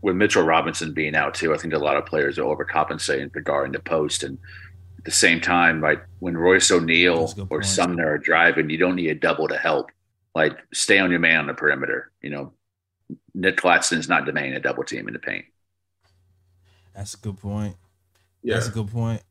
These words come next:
Speaker 2: I think that's a lot of reason why you start, you started to see, uh, Sims start, I think that's a big reason why Sims is starting over Hartenstein, 'cause you, you,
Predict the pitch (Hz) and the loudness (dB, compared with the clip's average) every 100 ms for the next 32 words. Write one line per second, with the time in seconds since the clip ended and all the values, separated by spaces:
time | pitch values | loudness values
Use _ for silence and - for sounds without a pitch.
0 | _ 147 165 190 175 165 151 156 151 135 | _ -2 2 2 2 0 0 0 0 2
1 | 135 127 127 127 123 120 120 135 123 120 | 0 0 0 -2 -2 -4 -4 -2 -2 -4
2 | 113 120 - 131 127 117 123 113 - 120 | -4 -6 -2 0 0 -2 -4 -8 -6 -2
3 | 117 117 104 107 110 107 104 - _ _ | 0 0 -2 -4 -2 -2 -4 -10 _ _
4 | _ _ _ _ - - 139 131 123 117 | _ _ _ _ -12 -6 -2 0 0 -2
5 | - - _ - - 131 139 127 - _ | -8 -16 _ -16 -10 -4 -2 -2 -4 _
6 | _ _ _ _ _ _ _ _ _ _ | _ _ _ _ _ _ _ _ _ _
7 | _ _ - 123 127 123 117 104 127 113 | _ _ -6 0 0 0 -2 0 0 0
8 | 117 127 120 113 110 113 127 120 113 107 | 0 0 2 0 -2 -4 -2 -4 -4 -6
9 | - 113 110 110 110 101 98 113 107 98 | -8 -8 -6 -4 -4 -4 -4 -6 -6 -10
10 | 95 85 87 90 - 110 101 98 _ - | -14 -16 -20 -20 -8 -6 -6 -10 _ -6
11 | 107 - _ _ - 123 | -6 -6 _ _ -2 0